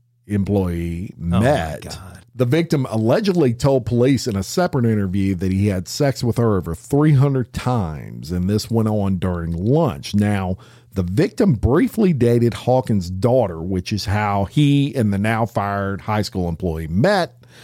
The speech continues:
Speaker 1: And while watching a soccer game at her house initially, Hawkins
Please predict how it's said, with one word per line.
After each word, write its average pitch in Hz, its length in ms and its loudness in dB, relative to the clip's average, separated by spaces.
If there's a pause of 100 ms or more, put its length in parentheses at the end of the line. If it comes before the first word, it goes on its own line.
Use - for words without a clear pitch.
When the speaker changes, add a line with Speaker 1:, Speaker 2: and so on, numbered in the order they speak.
(420)
Speaker 1:
And 117 720 0
while 110 320 2
watching 113 540 2
a 95 60 0
soccer 170 520 0
game 107 400 0
at 95 120 -4
her 95 120 -4
house 143 600 0
initially, 98 880 0 (440)
Hawkins 113 720 0